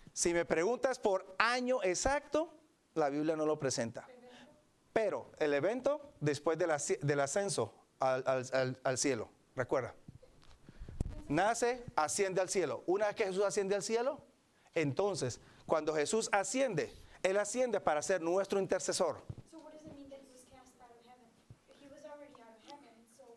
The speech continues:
Speaker 2: why would he need to be cast out?
Speaker 1: Remember, Él todavía podía asistir al concilio celestial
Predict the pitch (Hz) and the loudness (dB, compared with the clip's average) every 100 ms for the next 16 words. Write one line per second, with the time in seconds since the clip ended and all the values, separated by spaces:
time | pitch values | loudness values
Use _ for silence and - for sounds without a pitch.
0 | 233 233 233 233 240 - 240 240 226 233 | -20 -20 -20 -20 -20 -20 -20 -20 -20 -20
1 | - _ - _ - - _ - - 147 | -20 _ -20 _ -20 -20 _ -20 -12 -4
2 | 139 139 190 143 120 - 165 170 196 175 | 0 0 0 -2 -4 -2 0 0 0 2
3 | 151 151 160 170 180 - 139 139 151 147 | 2 2 2 2 0 -2 0 2 0 -2
4 | 156 - 202 180 139 131 127 123 135 143 | -6 -2 -2 0 -2 0 -2 0 0 2
5 | 143 131 123 - 160 160 | 2 0 0 0 -2 -2